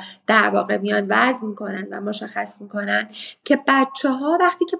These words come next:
بزرگ می‌شن و، اه، تبدیل می‌شن به یک بزرگسال، به یک بالغ، این قسمتی که من دوست ندارم کارهامو تموم بکنم، برای اینکه انگار، ام، تموم نکردن اون کارها و شروع نکردنش حتی به من یه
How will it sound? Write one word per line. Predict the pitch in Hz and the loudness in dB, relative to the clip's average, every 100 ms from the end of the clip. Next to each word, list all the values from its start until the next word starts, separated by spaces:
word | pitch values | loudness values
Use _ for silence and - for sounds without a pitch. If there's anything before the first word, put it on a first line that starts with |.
| - | -2
بزرگ | 247 214 285 320 320 | 0 2 2 2 0
می‌شن | 220 226 214 | -6 -4 -4
و، | 196 208 208 - - | -4 -4 -6 -12 -4
اه، | - - - _ - | -2 -2 -4 _ -4
تبدیل | 226 220 240 | -2 0 0
می‌شن | 269 277 269 | 0 2 2
به | 247 | 2
یک | 233 254 _ 180 | 2 2 _ 0
بزرگسال، | 208 208 220 190 - - 226 202 180 - - | 4 6 4 4 -2 -2 2 2 -2 -8 -4
به | 190 | 2
یک | 202 220 - | 4 2 0
بالغ، | 196 208 208 214 262 359 - _ - - - _ | 4 4 4 4 4 4 0 _ -20 -20 -20 _
این | - 427 466 392 | 4 6 6 2
قسمتی | 285 262 - 269 294 349 | 0 0 -2 0 0 -2
که | 349 349 349 349 - - - | 0 2 2 2 -12 -18 2
من | 277 339 | 6 6
دوست | 330 330 - | 4 2 2
ندارم | 320 311 277 208 | 2 4 2 -2
کارهامو | 196 185 185 190 190 | -4 -8 -8 -10 -12
تموم | 190 196 190 185 185 | -4 -2 -2 -4 -8
بکنم، | 190 185 185 190 208 233 | -6 -4 -4 -2 -2 2
برای | 226 220 | 2 2
اینکه | 226 302 | 0 0
انگار، | 294 240 247 277 294 - - - - | 2 4 4 4 0 -10 -16 -10 2
ام، | 220 208 208 208 220 | 4 4 2 -2 -4
تموم | 247 262 233 233 | 2 2 4 4
نکردن | 226 220 233 220 214 254 | 4 2 2 4 4 4
اون | 311 302 | 2 0
کارها | - 214 196 196 208 208 196 | 0 0 2 0 4 6 4
و | |
شروع | 214 - 214 208 | 0 -4 -6 -6
نکردنش | 214 214 214 208 269 330 - | -6 -4 -4 -2 0 -2 -2
حتی | 220 208 233 | -4 -2 -2
به | 208 208 | 0 2
من | 233 262 | 2 4
یه | 311 | 2